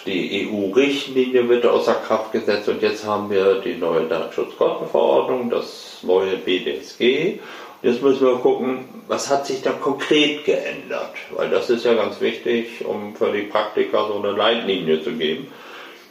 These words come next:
Und da kann man erstmal sagen, dass sich eben auch geändert hat, dass die Verordnung gegenüber der E-U-Richtlinie zum Datenschutz von fünfundneunzig, die gilt jetzt unmittelbar.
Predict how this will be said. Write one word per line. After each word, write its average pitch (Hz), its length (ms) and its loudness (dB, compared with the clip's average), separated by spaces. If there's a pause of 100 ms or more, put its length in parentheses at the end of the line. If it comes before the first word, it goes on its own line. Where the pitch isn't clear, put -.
(100)
Und 92 120 -4
da 98 80 2
kann 117 200 0
man 117 140 4
erstmal 127 380 2
sagen, 120 560 4 (300)
dass - 200 0
sich - 640 -2
eben 104 260 2
auch - 280 0
geändert 113 580 2
hat, 123 200 0
dass 110 200 -2
die 104 220 -2
Verordnung - 840 2 (100)
gegenüber 95 920 2 (400)
der - 380 4
E-U-Richtlinie 120 1160 0
zum - 160 -6
Datenschutz 135 500 0
von 98 300 -2
fünfundneunzig, - 800 -2 (420)
die 117 100 0
gilt 147 260 2
jetzt 151 160 4
unmittelbar. - 880 2